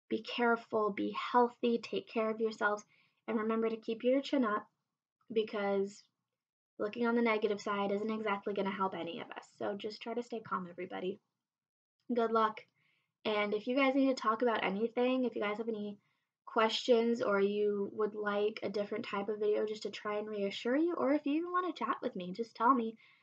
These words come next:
I'll give you my Snapchat or, or something or whatever. But just let me know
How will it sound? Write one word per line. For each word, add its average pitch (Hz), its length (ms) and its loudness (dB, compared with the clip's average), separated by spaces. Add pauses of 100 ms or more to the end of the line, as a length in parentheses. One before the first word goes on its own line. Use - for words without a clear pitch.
(180)
I'll 226 160 6
give 233 200 4
you 240 400 2 (880)
my 226 140 2
Snapchat 247 680 2
or, 208 380 0
or 214 200 -4
something 254 440 2
or 233 120 2
whatever. 240 440 4 (440)
But 220 160 -4
just 240 440 0
let 254 140 2
me 277 80 6
know 285 260 2